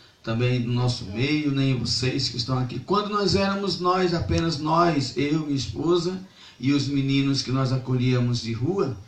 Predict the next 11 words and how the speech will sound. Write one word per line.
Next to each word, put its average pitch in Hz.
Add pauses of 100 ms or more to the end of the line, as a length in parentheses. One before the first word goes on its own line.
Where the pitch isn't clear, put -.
(760)
chegou 190
pessoas, 175
chegaram 147
pessoas 131
na 123
nossa 131
casa 127 (100)
de 175
aluguéis, 110 (220)
que 117
nós 120